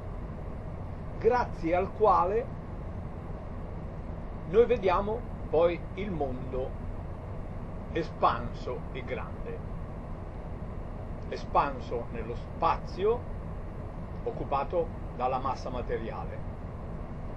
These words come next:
mentre invece la parte decimale, ossia il tempo della parte grande, ne esprime quella parte antitetica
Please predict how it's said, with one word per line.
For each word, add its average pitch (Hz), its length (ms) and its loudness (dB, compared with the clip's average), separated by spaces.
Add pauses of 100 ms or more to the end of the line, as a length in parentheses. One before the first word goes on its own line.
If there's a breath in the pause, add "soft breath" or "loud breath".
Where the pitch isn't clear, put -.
(140)
mentre 185 260 2
invece 196 320 4
la 151 120 4
parte 147 480 4
decimale, 175 720 2 (1600)
ossia 147 460 0
il - 340 -6
tempo 120 560 4 (1000)
della 127 180 0
parte 127 340 0
grande, 139 640 -2 (960)
ne 226 200 6
esprime 214 720 2 (920)
quella 233 240 6
parte 156 520 4
antitetica 196 920 2